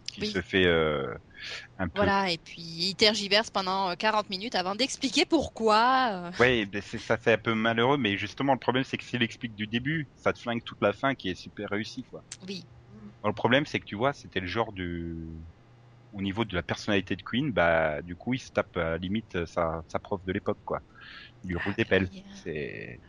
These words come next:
Speaker 1: non, mais c'est Queen, c'est un nerd qui, au fond de sa cave, et qui a juste une, une vendeuse dans un magasin d'électronique comme petite amie, c'est tout.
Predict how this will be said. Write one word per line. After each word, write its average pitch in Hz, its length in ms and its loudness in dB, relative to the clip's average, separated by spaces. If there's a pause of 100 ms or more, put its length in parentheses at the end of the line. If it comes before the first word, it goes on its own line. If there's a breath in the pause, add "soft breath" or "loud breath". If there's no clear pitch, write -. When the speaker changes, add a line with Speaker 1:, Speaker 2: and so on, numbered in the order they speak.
(180 loud breath)
Speaker 1:
non, 98 200 2
mais 107 140 0
c'est 95 180 -4
Queen, 127 260 0
c'est - 180 0
un 98 80 6
nerd 117 380 2
qui, - 100 -4
au 98 80 2
fond 123 220 -2
de 120 60 -2
sa - 340 -10
cave, 127 460 4
et 110 260 -2
qui 110 220 0
a 98 100 6
juste 127 360 -4 (120)
une, 123 520 -6 (340)
une 117 180 0
vendeuse 135 480 2
dans 123 160 -2
un 117 80 2
magasin 120 380 4
d'électronique 127 840 2
comme 104 200 2
petite - 400 -2
amie, 131 260 4
c'est - 220 -4
tout. 196 240 2